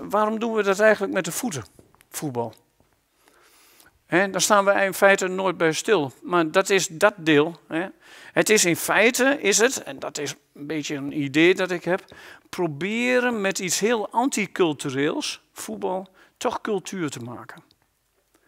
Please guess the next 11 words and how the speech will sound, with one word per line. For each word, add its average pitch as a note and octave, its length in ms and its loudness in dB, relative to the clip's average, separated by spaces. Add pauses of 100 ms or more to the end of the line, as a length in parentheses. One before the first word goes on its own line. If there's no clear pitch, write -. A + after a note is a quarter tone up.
(540)
Wat D#3+ 180 -2
ik F#3 120 4
natuurlijk F3+ 460 -2
een, E3 220 0
eh, D#3 500 4
een, D#3 280 -2
een, D#3 160 -2
eh, D3+ 420 -2
interessant E3 680 -4
dingetje D#3 340 2
vind. - 220 -12